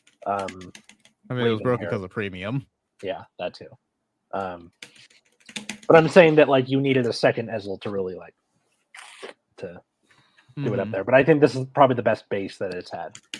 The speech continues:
Speaker 1: uh, than any other time. So yeah, uh, which, uh, which clan or na-, clan nation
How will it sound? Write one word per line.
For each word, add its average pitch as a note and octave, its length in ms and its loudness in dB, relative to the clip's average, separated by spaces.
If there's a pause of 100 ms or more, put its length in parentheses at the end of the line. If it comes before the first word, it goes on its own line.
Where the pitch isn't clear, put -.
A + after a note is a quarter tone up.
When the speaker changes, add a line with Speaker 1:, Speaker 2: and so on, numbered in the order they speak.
(280)
Speaker 1:
uh, E2+ 240 -4 (1040)
than B2 240 0
any B2 300 -2
other G#2 200 -6
time. - 340 -14
So F3+ 240 8
yeah, E3 400 8
uh, D3+ 320 8
which, C#3+ 680 0
uh, D3+ 160 6
which D3 200 2
clan C#3+ 360 -2
or B2 220 -2 (140)
na-, F#2+ 160 -12 (260)
clan F2 260 -14 (140)
nation C#3+ 480 2